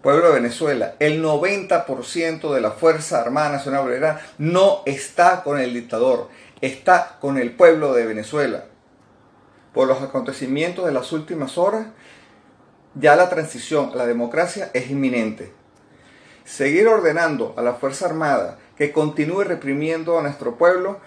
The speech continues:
es continuar con más muertes de hambre, de enfermedades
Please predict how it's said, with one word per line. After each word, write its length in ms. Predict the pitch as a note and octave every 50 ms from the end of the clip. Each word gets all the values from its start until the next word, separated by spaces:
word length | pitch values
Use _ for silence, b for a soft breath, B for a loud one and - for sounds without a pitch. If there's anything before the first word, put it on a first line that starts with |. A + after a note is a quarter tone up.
| B B B B
es 160 | - C#3 C#3
continuar 480 | - F#3 E3+ - - C#3 C3+ C3+ D3+ -
con 140 | - D#3+ D#3
más 100 | D#3 D#3
muertes 440 | D#3 D#3 D3+ D3 - - D#3+ D3+
de 140 | C3+ A#2 B2
hambre, 440 | C3 D3 D3 C3+ A#2 G2+ G2 F2 F2+ B B B B B
de 160 | - A#2 C3
enfermedades 1400 | C3 C3+ C3+ - - D#3+ C#3+ C3+ C3+ C#3 C3+ C3+ B2 - - G#2+ C#3+ D3+ D#3 D3+ C#3 A#2+ G#2+ A2 - - -